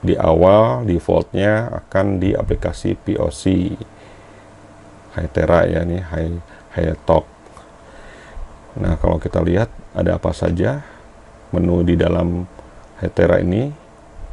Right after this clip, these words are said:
Oh, ini tadi ngeloading aplikasi Hyteranya, ya.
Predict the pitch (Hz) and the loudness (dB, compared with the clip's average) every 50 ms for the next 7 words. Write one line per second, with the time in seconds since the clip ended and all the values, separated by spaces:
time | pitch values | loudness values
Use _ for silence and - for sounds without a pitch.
0 | - - - - - - - - - - - - - - - - - - - - | -8 -6 -4 -2 -2 -2 -2 -4 -4 -6 -8 -8 -10 -12 -14 -14 -14 -16 -16 -16
1 | - - 90 87 85 87 92 - - 87 98 95 87 87 87 85 85 90 87 82 | -12 -10 -8 -6 -4 -4 -4 -2 -2 0 0 0 2 2 2 2 0 0 0 -2
2 | 82 - - - - 82 - - 85 82 78 - 85 82 82 85 90 92 98 98 | -2 -4 -4 -4 -4 -4 -2 -2 -2 0 0 2 2 2 4 2 2 2 2 2
3 | 120 | 2